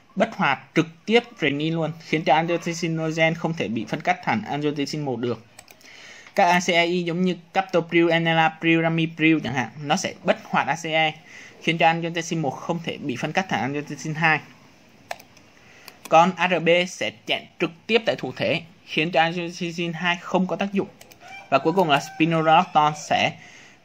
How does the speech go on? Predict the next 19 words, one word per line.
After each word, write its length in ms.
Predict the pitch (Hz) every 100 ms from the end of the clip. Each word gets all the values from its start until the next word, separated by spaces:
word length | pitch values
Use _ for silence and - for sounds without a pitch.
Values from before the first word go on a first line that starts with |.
| - -
chặn 240 | 135 - - -
thụ 180 | 139 101
thể 140 | 101
cạnh 200 | 98 110 -
tranh 460 | 143 151 151 147
với 240 | 131 120 147
aldosterone, 760 | 147 151 175 - 147 151 147 -
khiến 200 | 143 139
aldosterone 720 | 147 160 165 - 147 143 147
không 300 | - 151 143
có 280 | 131 127 160
tác 180 | 170 -
dụng. 120 | 127 - - - _ _ _ _ - - - _ - -
Thì 100 | 147
các 200 | 175 -
thuốc 340 | - 240 - _ _ - - _ _ -
nó 140 | 190
nằm 260 | 185 143 135
trên 320 | 156 160